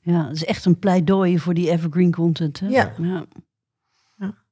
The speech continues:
Speaker 2: Maar dan
Speaker 3: dat
Speaker 2: moet hij inderdaad in Google wel goed vindbaar zijn.
Speaker 1: Ja, nee, logisch.
Speaker 2: Ja.
Speaker 1: Maar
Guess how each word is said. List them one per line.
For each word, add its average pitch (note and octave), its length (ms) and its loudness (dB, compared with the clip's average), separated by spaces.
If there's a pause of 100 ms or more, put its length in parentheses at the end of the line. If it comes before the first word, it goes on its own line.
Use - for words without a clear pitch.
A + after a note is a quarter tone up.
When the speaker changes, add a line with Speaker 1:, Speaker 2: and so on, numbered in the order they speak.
(240)
Speaker 2:
Maar - 20 4
dan - 0 -
Speaker 3:
dat G#3+ 120 6
Speaker 2:
moet A3+ 160 2
hij G3+ 100 -4
inderdaad F#3+ 320 0
in G3+ 160 0
Google G3 280 2
wel F3+ 160 4
goed F#3 260 -10
vindbaar D#3 360 -10
zijn. D#3+ 220 -10
Speaker 1:
Ja, F3 240 2
nee, D#3 320 0
logisch. D#3 400 -10
Speaker 2:
Ja. F3 180 2
Speaker 1:
Maar D3 100 -10